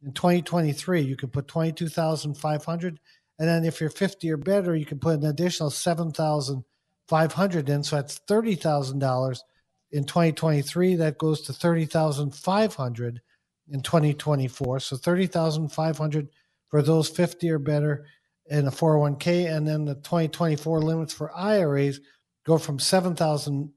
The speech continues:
from six thousand five hundred maximum contribution to seven thousand. So an additional five hundred dollars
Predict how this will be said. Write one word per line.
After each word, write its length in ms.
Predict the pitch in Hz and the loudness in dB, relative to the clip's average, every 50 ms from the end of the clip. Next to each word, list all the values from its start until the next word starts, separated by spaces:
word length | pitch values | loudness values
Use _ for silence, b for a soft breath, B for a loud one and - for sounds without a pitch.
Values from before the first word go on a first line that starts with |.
| _ _ - | _ _ 0
from 300 | - 180 147 139 131 - - | 2 2 2 2 -2 -8 -8
six 300 | - - - 247 - - | -4 -2 -2 -2 -2 2
thousand 400 | - 185 175 165 139 147 147 147 | 2 4 4 4 2 -2 -4 -6
five 320 | - - 180 175 175 165 | -2 0 0 2 2 0
hundred 400 | 135 147 135 127 131 143 151 151 - _ _ _ _ _ _ _ _ _ _ _ _ _ _ - | 0 -2 -2 -2 -2 -4 -4 -4 -8 _ _ _ _ _ _ _ _ _ _ _ _ _ _ -2
maximum 400 | 151 156 151 - - 160 151 143 | 0 0 0 0 0 0 0 0
contribution 640 | - - 156 151 - 147 139 147 151 143 - 156 147 | 0 0 0 0 0 -2 -2 -2 -2 0 0 -2 -2
to 140 | - 139 135 | -2 -2 -2
seven 480 | - - - - 196 208 196 202 175 | -2 0 2 4 4 4 4 2 -4
thousand. 500 | 143 - 143 127 123 123 123 120 147 156 | -2 -2 -2 -2 -2 -4 -4 -6 -8 -8
So 160 | 143 - - 139 | -8 -6 -4 -4
an 100 | 139 139 | -2 -2
additional 460 | 139 131 156 170 156 - 165 147 139 | -4 -4 -4 -4 -4 -4 -4 -6 -6
five 320 | 147 - 160 160 165 160 | -4 -2 -2 -2 -2 -2
hundred 300 | 147 165 156 143 147 131 | -4 -4 -4 -4 -6 -6
dollars 420 | 139 139 135 135 139 139 135 - | -4 -4 -2 -2 -4 -4 -6 -8